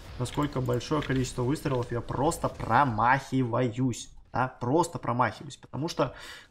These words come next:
ну, непривычно мне, да, играть на таких темах. Дистанционка портит ваш скилл и умение играть на этой пушке, потому что вы привыкаете стрелять не чётко в оппонента, а стрелять как раз-таки около противника.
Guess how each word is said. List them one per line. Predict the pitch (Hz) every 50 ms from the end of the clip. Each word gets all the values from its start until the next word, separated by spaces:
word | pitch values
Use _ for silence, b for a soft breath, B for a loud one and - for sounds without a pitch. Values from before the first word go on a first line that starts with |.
| B _ -
ну, | 165 214
непривычно | 226 226 240 233 - 214 190 160 151 151 143 - - - 110
мне, | - - 98 104
да, | 120 123 127 135 131 117
играть | 110 - 120 117 - -
на | 117
таких | 107 - - - - 117 -
темах. | - 160 190 214 196 156 - - B B B B B B -
Дистанционка | 135 135 - - 135 127 - - 151 170 170 - - 127
портит | - - 156 151 - - - - - - - - - - - - - - - - - - - - - - - - - - - -
ваш | 139 127 135 139 135 -
скилл | - - - 160 156 139 120 - B B B B B B -
и | 147
умение | 147 143 139 139 147 147 143 135 131 127 127 - -
играть | 156 139 131 139 135 131 127 -
на | 127
этой | 123 123 - 131 127
пушке, | - - 214 233 - - -
потому | - - - 117 120 131 147
что | - - 127 120
вы | 113 139 160 180 - B B B B B B
привыкаете | 131 135 131 131 123 - 135 147 160 160 156 151 - - 139 135 - - - - - 127
стрелять | - - - 127 131 131 139 139 131 -
не | 135 127 123
чётко | - - 214 226 - - 190
в | 170
оппонента, | 170 165 - 160 160 160 165 156 147 143 - 135 - - -
а | - 139 143 151
стрелять | 151 - - 127 120 117 127 135 135 -
как | - 117 -
раз-таки | 127 135 131 - - 127 - - 139 - - - -
около | 185 196 208 208 202 185 160 - - 127 120 101 -
противника. | - - - 110 110 107 - - 127 113 107 120 - - - -